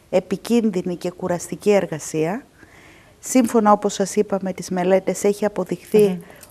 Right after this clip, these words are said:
Speaker 1: ότι σε αυτό το χώρο οι παιδαγωγοί παθαίνουν το burnout, την
Speaker 2: Ναι.
Speaker 1: επαγγελματική εξουθένωση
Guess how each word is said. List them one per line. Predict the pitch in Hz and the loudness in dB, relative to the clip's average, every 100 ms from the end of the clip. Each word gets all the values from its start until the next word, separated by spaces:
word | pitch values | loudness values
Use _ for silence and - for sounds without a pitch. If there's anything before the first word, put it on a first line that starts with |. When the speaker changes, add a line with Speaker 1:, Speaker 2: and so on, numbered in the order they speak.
| - | -2
Speaker 1:
ότι | 190 190 | -2 -2
σε | 180 202 | -4 -4
αυτό | - - 254 | -2 4 4
το | 254 240 | 4 0
χώρο | - 208 202 196 | 2 2 4 2
οι | 196 | 0
παιδαγωγοί | 190 180 170 180 175 208 202 180 - _ _ | -2 -2 -4 -6 -4 2 2 0 -10 _ _
παθαίνουν | - 190 226 220 220 | -4 -2 0 0 0
το | 214 175 | -2 0
burnout, | 208 214 196 180 190 254 - _ - | -2 -2 -4 -4 -4 -8 -14 _ -4
την | 208 | 0
Speaker 2:
Ναι. | |
Speaker 1:
επαγγελματική | 185 196 196 196 185 175 175 202 | 2 0 0 -2 -2 -8 -2 -2
εξουθένωση | 196 - - 170 160 160 - 262 | -2 -10 -2 0 0 -2 -2 -2